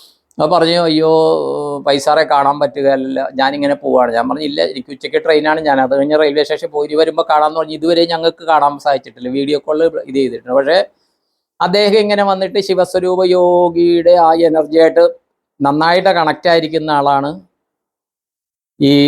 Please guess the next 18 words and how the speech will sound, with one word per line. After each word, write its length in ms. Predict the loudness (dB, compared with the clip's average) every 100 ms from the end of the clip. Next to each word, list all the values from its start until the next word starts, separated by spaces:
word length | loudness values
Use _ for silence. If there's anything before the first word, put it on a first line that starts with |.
| 0 -4 -2
ഉം, 540 | 2 4 2 0 -4 -8 -10 -12 -18 -20 _
ശ്രീ 160 | -4 -4 -4
സുജിത് 340 | -4 -2 0
കെ 80 | 0
പിള്ള. 180 | 0 0
അപ്പോൾ 160 | 2 0
അദ്ദേഹത്തിനൊരു 580 | 2 2 2 0 -2 0
സംശയം, 480 | -2 -2 -4 -4 -6 -6
ഏഹ്, 280 | -2 0 -2
ഇങ്ങനെ 260 | -2 0 2
പറയുമ്പോൾ 320 | 2 2 0 -2
നമ്മൾ 180 | -2 2
വേറെ 260 | 2 2
ക്ഷേത്രങ്ങളിൽ 600 | 0 0 2 0 -2 -2 2
പോകാവോ 440 | 2 4 4 2 2
എന്താണെന്നൊക്കെ 680 | 0 0 0 -2 -4 -2
അദ്ദേഹം 320 | -2 0 -2
ഇങ്ങനെ 260 | -2 -6 -6